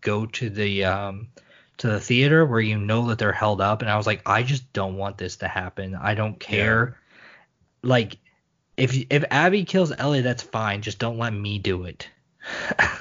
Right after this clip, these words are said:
Speaker 1: That was what I didn't want. And so, uh, and then whenever I played as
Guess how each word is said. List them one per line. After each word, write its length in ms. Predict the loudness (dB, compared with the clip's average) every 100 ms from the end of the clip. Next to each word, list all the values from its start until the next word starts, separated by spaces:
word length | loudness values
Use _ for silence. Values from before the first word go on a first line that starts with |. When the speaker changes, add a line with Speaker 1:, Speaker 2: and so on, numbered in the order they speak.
| -16 _ 0
Speaker 1:
That 140 | 4
was 180 | 6 4
what 200 | 2 0
I 180 | -2 -6
didn't 340 | -6 -8 -8
want. 300 | -10 -10 -10 -14 -20 -20 _ _
And 220 | -10 -8
so, 420 | -4 -4 -4 -6 -8 -16 -20 _ _ -8
uh, 220 | -4 -4 0
and 240 | 4 8
then 200 | 10 8
whenever 240 | 6 4 2
I 100 | 2
played 320 | 2 -2 -2
as 320 | -2 -4 -6